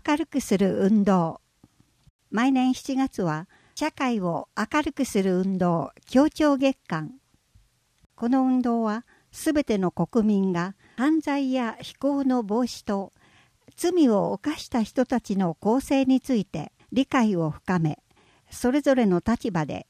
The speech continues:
力を合わせ、犯罪や非行のない明るい社会を築こうとする全国的な運動です。保護司による電話相談。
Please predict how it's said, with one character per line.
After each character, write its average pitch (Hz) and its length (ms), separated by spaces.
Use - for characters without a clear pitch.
力 254 460
を 175 240
合 160 80
わ 170 160
せ、 - 280
犯 269 260
罪 247 300
や 233 160
非 - 180
行 285 240
の 277 140
な 269 180
い 165 220
明 285 240
る 302 140
い 240 100
社 254 180
会 208 280
を 165 120
築 202 300
こ 226 140
う 214 80
と 180 120
す 151 160
る 160 200
全 220 300
国 277 120
的 - 240
な 214 240
運 226 220
動 214 200
で 196 160
す。 - 320
保 233 140
護 320 140
司 294 160
に 220 180
よ 185 140
る 160 240
電 277 240
話 285 140
相 262 300
談。 147 240